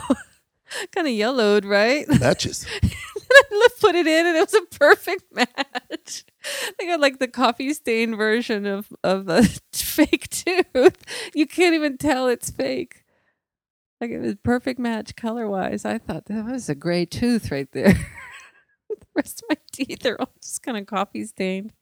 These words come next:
Speaker 1: I wanna get my teeth whitened, but I, I don't wanna strip enamel and stuff. I'm afraid of all that.
Speaker 2: I wanna get my teeth whitened too.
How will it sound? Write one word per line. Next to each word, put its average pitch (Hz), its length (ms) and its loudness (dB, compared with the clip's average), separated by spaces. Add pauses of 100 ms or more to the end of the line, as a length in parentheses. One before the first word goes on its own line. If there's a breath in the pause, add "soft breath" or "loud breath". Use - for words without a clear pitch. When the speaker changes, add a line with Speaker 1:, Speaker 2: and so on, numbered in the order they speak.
(1300 soft breath)
Speaker 1:
I 196 40 -6
wanna 214 160 -2
get 220 120 -6
my 170 140 -2
teeth 208 260 -6
whitened, 147 580 -4
but 143 160 -8
I, 143 120 -10 (120)
I 165 60 -6
don't 170 200 -4
wanna 156 260 -4
strip - 600 -6
enamel 147 540 -6
and 143 100 -12
stuff. - 340 -10
I'm 147 120 -6
afraid 143 380 -8
of 151 80 -12
all - 140 -10
that. - 240 -12 (1000)
Speaker 2:
I 110 40 -6
wanna 110 160 0
get 98 100 0
my 95 100 -2
teeth 98 280 -8
whitened 92 360 -8
too. 95 240 -14